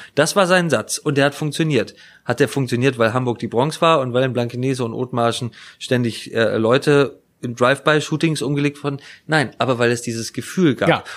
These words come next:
Speaker 1: Und die Politik hat gesagt, also die damals Regierenden haben gesagt,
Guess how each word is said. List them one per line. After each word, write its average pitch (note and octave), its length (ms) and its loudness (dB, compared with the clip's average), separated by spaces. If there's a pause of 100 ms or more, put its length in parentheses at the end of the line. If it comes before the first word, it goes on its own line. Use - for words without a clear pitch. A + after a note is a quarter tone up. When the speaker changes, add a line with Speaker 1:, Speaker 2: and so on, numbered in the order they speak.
(120)
Speaker 1:
Und C3+ 100 0
die C3 60 0
Politik - 500 -2
hat F3 200 0
gesagt, C3 360 0 (160)
also G2+ 220 -6 (380)
die A#2+ 220 0
damals D3+ 400 0
Regierenden C#3+ 540 0
haben A#2 140 0
gesagt, A2+ 540 0